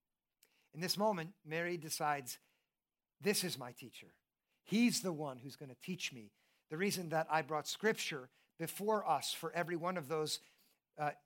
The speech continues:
i-, i-, those demons growing in me is that's how Jesus teaches us through scripture. And she decided in that moment, "He will be my teacher." And she was able to make that decision because he addressed her by name, Mary. And what you should do right now is hear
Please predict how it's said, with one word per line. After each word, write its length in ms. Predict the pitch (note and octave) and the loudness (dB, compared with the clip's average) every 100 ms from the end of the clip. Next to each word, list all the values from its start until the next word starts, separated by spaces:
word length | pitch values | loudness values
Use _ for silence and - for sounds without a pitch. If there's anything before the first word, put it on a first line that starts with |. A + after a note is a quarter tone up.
| - | -12
i-, 140 | G3 F#3+ - | -10 -10 -14
i-, 80 | F#3+ D#3+ | -14 -4
those 280 | E3 D#3 - D#3 | -2 -2 -4 -4
demons 380 | D#3 G#3+ G3+ D#3 | 0 2 2 -2
growing 240 | F3 E3 D#3 | 0 0 -2
in 80 | |
me 140 | E3 F3+ | -2 -2
is 240 | B2+ - - - | -2 -6 -12 0
that's 220 | E3+ F3 | 2 4
how 100 | G#3 | 2
Jesus 320 | F#3+ G#3+ A#3 - | 2 -2 -2 -4
teaches 320 | C4+ A3+ D3+ | -4 -4 -4
us 180 | - - | -4 -8
through 100 | D3+ | -8
scripture. 340 | - - C#3+ | -8 -8 -8
And 100 | B2 | -8
she 120 | G#3+ | -6
decided 360 | G3+ F#3+ F#3+ E3 | -2 2 2 2
in 80 | E3 | 0
that 160 | E3 | 0
moment, 240 | E3 D#3 C#3+ | -2 -6 -6
"He 60 | |
will 80 | F#3+ | -6
be 120 | E3 | -4
my 180 | D3 C#3 | -4 -6
teacher." 340 | - D3 C#3 - - - | -8 -10 -10 -12 -18 -14
And 100 | C#3+ | -6
she 80 | E3+ | -6
was 140 | C#3+ | -2
able 200 | G3 A#3 | -2 -2
to 100 | A3 | -2
make 140 | F3+ E3+ | -6 -6
that 140 | D#3+ | -6
decision 340 | C#3+ E3+ C#3 C3+ | -6 -8 -8 -10
because 220 | C3 - | -10 -8
he 100 | D#3 | -8
addressed 320 | B2 C#3 - | -6 -8 -8
her 60 | A#2 | -12
by 160 | A2+ | -12
name, 240 | A2 G#2+ F#2+ _ _ _ - | -14 -20 -20 _ _ _ -16
Mary. 340 | G2+ G#2 G2+ _ _ _ _ _ _ _ _ | -14 -14 -18 _ _ _ _ _ _ _ _
And 80 | C#3 | -6
what 120 | D#3 | -4
you 100 | E3+ | -4
should 180 | E3+ G#3 | -4 -2
do 120 | F#3 | 2
right 260 | F3 D#3+ F3+ | 4 2 0
now 300 | C#3 A#2 B2 _ _ | -4 -4 -8 _ _
is 120 | C3 | -8
hear 440 | - F#3+ F#3+ F#3 | -6 -2 0 -2